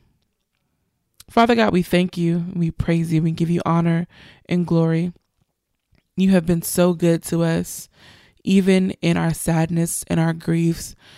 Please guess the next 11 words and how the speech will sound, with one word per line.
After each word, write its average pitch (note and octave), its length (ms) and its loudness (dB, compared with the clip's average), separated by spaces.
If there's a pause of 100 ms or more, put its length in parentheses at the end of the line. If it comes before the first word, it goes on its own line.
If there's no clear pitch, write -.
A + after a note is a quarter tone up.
(560)
losing G3 400 0
loved E3+ 300 2
ones, F3 520 0
losing F3 360 0
jobs, E3 480 0
losing F3+ 260 0
material E3+ 540 0
things, E3+ 420 -2
God. E3+ 360 0 (420)
You A#3+ 380 6
are G#3+ 640 6